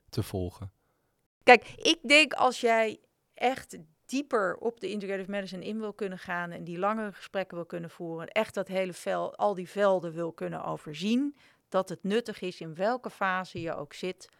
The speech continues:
Speaker 2: om die opleiding te doen. Dat denk ik. Maar zoals ik net al zei, ik denk, iedereen zou hier een soort basiskennis over mogen krijgen. Dus die zou je gewoon in je geneeskundeopleiding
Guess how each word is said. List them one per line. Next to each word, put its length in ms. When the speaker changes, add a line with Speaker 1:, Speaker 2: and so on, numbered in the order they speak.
Speaker 2:
om 200
die 140
opleiding 440
te 100
doen. 200
Dat 160
denk 200
ik. 80
Maar 180
zoals 180
ik 80
net 200
al 140
zei, 340
ik 200
denk, 280
iedereen 720
zou 280
hier 280
een 80
soort 240
basiskennis 840
over 300
mogen 300
krijgen. 360
Dus 100
die 100
zou 200
je 80
gewoon 220
in 80
je 100
geneeskundeopleiding 1120